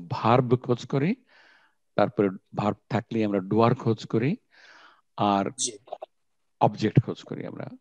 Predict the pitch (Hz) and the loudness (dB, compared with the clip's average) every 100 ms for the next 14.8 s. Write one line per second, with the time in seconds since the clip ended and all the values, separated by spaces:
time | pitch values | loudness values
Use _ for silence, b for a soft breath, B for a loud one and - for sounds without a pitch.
0 | _ _ _ - 101 80 107 120 175 180 | _ _ _ -10 -10 -8 0 0 0 -4
1 | - _ _ _ _ _ _ 101 104 98 | -12 _ _ _ _ _ _ -6 -2 0
2 | 110 - - - _ _ _ - - - | 2 4 2 0 _ _ _ -8 -8 -8
3 | - - - - _ _ _ _ _ 87 | -18 -16 -20 -20 _ _ _ _ _ -8
4 | - 95 92 87 85 139 - - _ _ | -6 -6 -4 -4 -2 -4 -4 -14 _ _
5 | _ _ _ 92 85 92 95 - - - | _ _ _ -12 -8 -8 -10 -12 -12 -12
6 | 220 220 - - _ _ _ 107 - - | -14 -18 -20 -20 _ _ _ -2 0 -8
7 | - - - b b b b _ 107 - | -10 -14 -14 b b b b _ -6 -2
8 | 131 160 147 190 _ _ _ _ _ _ | 2 4 4 0 _ _ _ _ _ _
9 | 113 107 104 113 _ _ _ _ _ 123 | -6 -4 -4 -6 _ _ _ _ _ -12
10 | 98 127 143 117 - 92 78 50 - - | -2 2 2 0 -6 -6 -4 -6 -6 -14
11 | - - 92 82 87 - 82 80 - 139 | -12 -10 -8 -8 -10 -10 -4 -4 -2 -8
12 | - - 98 - - - - - _ _ | -8 -6 -6 -6 -12 -14 -12 -12 _ _
13 | _ _ _ _ _ _ _ - - - | _ _ _ _ _ _ _ -20 -20 -20
14 | _ 143 160 165 - 180 175 | _ 2 4 2 0 2 4